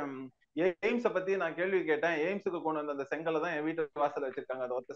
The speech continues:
செங்கல்னு கூட சொன்னா கூட சொல்ல முடியும். So, அந்த மாதிரி எது வேணாலும் எதுக்கு வேணாலும் சொல்லலாம். அதனால அரசியல் ஆக்கப்படுகிறது அப்படின்னாக்க இவங்க எதிர் அரசியல் செய்யறாங்க அப்படின்னு தான் பார்க்கணும். இவங்க பழி போடுவதே, நீங்க பழி வாங்கும் நடவடிக்கைனாக்க இது பழி போடும் நடவடிக்கை தானே.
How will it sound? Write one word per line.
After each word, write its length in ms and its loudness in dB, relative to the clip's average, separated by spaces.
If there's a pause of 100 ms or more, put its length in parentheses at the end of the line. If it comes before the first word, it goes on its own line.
செங்கல்னு 260 -12
கூட 100 -2
சொன்னா 220 -4
கூட 200 -4
சொல்ல 160 -8
முடியும். 220 -14
So, 120 2
அந்த 120 -2
மாதிரி 400 4 (520)
எது 300 6
வேணாலும் 680 6
எதுக்கு 440 6
வேணாலும் 260 2
சொல்லலாம். 420 2 (760)
அதனால 560 6
அரசியல் 480 6
ஆக்கப்படுகிறது 760 2 (140)
அப்படின்னாக்க 560 -2
இவங்க 580 -2
எதிர் 240 6
அரசியல் 420 6
செய்யறாங்க 720 0
அப்படின்னு 320 -8
தான் 160 -8
பார்க்கணும். 360 -6
இவங்க 320 0
பழி 360 8
போடுவதே, 680 8 (180)
நீங்க 220 2
பழி 300 4
வாங்கும் 320 4
நடவடிக்கைனாக்க 680 4
இது 200 -2
பழி 260 4
போடும் 260 6
நடவடிக்கை 640 -2
தானே. 220 -8